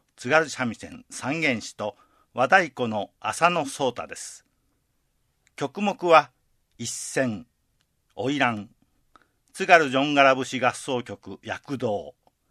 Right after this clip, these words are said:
民謡メドレーほか。料金は一般三千五百円、小中高校生五百円、学生の特権対象です。全席指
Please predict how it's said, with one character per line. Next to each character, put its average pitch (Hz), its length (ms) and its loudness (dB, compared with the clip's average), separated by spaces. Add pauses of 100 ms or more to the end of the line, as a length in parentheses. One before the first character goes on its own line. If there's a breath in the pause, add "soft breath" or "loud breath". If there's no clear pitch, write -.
(420)
民 165 200 -2
謡 170 200 2
メ 135 160 0
ド 101 140 -6
レ 78 280 -14 (160)
ー - 40 -20
ほ 101 100 -18
か。 - 160 -12 (1160)
料 214 180 2
金 165 280 -4
は 131 260 4 (220 soft breath)
一 120 180 -12 (120)
般 143 300 2 (100)
三 143 300 -4
千 151 220 -2
五 123 80 2
百 131 260 -2
円、 90 240 -10 (720 soft breath)
小 175 220 0
中 180 240 -6
高 165 180 0
校 151 220 -2
生 95 340 -8
五 110 100 -12
百 117 320 -6
円、 90 260 -10 (840)
学 135 260 -2
生 185 200 -2
の 156 200 -2 (100)
特 127 140 -8
権 185 200 -6
対 156 200 2
象 90 220 -12
で 80 100 -20
す。 - 280 -18 (1600)
全 180 220 0
席 - 180 -6
指 156 120 -10